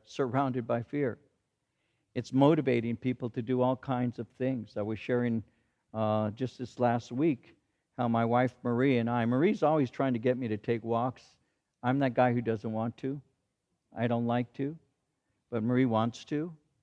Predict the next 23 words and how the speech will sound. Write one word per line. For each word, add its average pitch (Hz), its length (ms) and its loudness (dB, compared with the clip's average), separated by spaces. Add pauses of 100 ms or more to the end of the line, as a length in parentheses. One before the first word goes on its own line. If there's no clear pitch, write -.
(560)
And 107 100 -10
so 110 240 0
I 110 160 4
always 123 300 2
say, - 360 0
"Honey, 131 380 0 (1300)
go 110 140 2
ahead. 113 360 0 (1900)
If - 80 -14
you 110 100 -2
want 113 220 0
to 117 40 -2
take 120 240 -6
a 123 60 0
walk, 117 260 -2
go 123 120 0
ahead, 113 240 0
baby. 101 240 -4
I'll 104 80 -2
be 113 140 -4
waiting 104 360 0
for - 140 -16
you." 104 200 -10